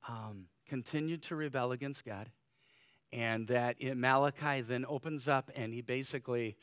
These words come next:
um, then goes through the list of what, what happened. You know, you, you saw that worshiping me was a waste of your time. You saw that, um, that, uh, detailing to the sacrifice was a waste of your time.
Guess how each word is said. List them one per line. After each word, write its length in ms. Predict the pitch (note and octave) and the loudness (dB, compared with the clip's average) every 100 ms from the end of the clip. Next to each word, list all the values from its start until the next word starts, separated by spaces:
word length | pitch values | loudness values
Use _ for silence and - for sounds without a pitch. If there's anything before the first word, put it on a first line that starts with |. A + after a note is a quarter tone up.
| - - - - | -20 -20 -20 -12
um, 380 | A#2 A#2+ A2+ G2 - - - - | -10 -8 -8 -10 -16 -20 -20 -4
then 180 | B2 A#2 | -2 0
goes 300 | B2 A#2 - | 0 0 -2
through 360 | - E3+ F3+ | -6 -4 -2
the 120 | C3+ B2+ | -2 -2
list 440 | D3+ F#3+ - - | -2 -2 -8 -10
of 200 | - A#2+ | -4 -4
what, 440 | A#2 G#2+ D3 G#3 - _ _ _ _ _ _ - | -6 0 4 6 4 _ _ _ _ _ _ -6
what 180 | E3 F#3+ | 4 6
happened. 460 | C#3+ A#3 C#3+ F#2 - _ _ _ _ _ _ _ - | 6 4 2 -8 -10 _ _ _ _ _ _ _ -2
You 100 | C3+ | 0
know, 160 | C#3 F3 | 2 0
you, 320 | B2+ C#3+ F#3+ - - | -4 -8 -8 -12 -16
you 300 | B2 B2 F#3 | -8 -2 0
saw 360 | - - F3+ F#3 | 0 6 8 8
that 220 | D#3+ C#3 | 6 2
worshiping 540 | C#3 F#3 - D3+ C#3+ | 2 0 0 -4 -2
me 180 | B2+ C3 | 0 0
was 240 | G#2+ B2+ C3 | 0 0 -2
a 60 | |
waste 300 | B2 D3+ - | 0 -2 -2
of 100 | B2 | -6
your 100 | C3 | -6
time. 340 | - C#3 A2 F#2 _ _ _ _ _ _ _ _ _ - - - - | -2 -2 -2 -8 _ _ _ _ _ _ _ _ _ -18 -16 -16 -4
You 160 | D3 F3 | 2 2
saw 420 | - F#3+ F3 E3+ | 4 6 8 8
that, 520 | C#3 D3 D3+ - E3 | 8 6 6 2 0
um, 400 | D3 B2 A2 G#2+ - | 4 4 2 -6 -8
that, 380 | D3 C#3 B2+ - - - - | 4 6 6 2 -20 -20 -12
uh, 180 | A#2+ A#2+ | -6 -6
detailing 800 | C3+ F#3 F#3+ F#3+ F3+ C#3+ A#2 G#2+ - | 4 4 4 4 6 6 2 -4 -8
to 100 | C#3+ | -4
the 100 | C#3+ | 0
sacrifice 680 | F#3+ E3 D3+ - C3+ A#2 | 2 2 0 -4 -4 -4
was 140 | C#3 A#2+ | -8 -4
a 40 | |
waste 260 | C#3+ D3+ - | 0 0 0
of 60 | |
your 120 | C3+ B2+ | -6 -4
time. 320 | D3 A#2+ | -2 -4